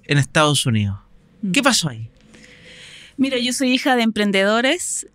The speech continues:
Speaker 2: Mi papá tiene una distribuidora de huevos. En mi familia sí que hay huevos, <laughs> literalmente.
Speaker 1: <laughs>
Speaker 2: Eh, y mi mamá fue durante muchos años profesora, eh,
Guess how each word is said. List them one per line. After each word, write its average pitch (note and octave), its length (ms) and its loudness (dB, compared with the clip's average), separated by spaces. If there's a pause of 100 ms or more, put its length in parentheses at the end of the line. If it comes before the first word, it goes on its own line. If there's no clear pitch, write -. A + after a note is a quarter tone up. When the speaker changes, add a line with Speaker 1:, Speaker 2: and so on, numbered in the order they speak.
(120)
Speaker 2:
Mi G#3 160 0
papá G3 320 0
tiene A3 160 -2
una G#3 100 2
distribuidora G3+ 720 0
de F#3+ 80 2
huevos. A3+ 460 2
En A#3 120 0
mi G3 80 0
familia G#3 320 -2
sí G#3 140 -4
que G3 80 0
hay F#3+ 40 2
huevos, G#3 400 0 (280)
<laughs> - 200 0
literalmente. C4 1000 0
Speaker 1:
<laughs> E4+ 40 2 (840)
Speaker 2:
Eh, A3+ 320 2
y A#3+ 100 0
mi A#3+ 100 0
mamá C#4+ 500 2 (120)
fue C#4+ 200 2
durante C4 360 2
muchos D4 300 2
años E4 220 2
profesora, D#4 800 0
eh, - 100 -6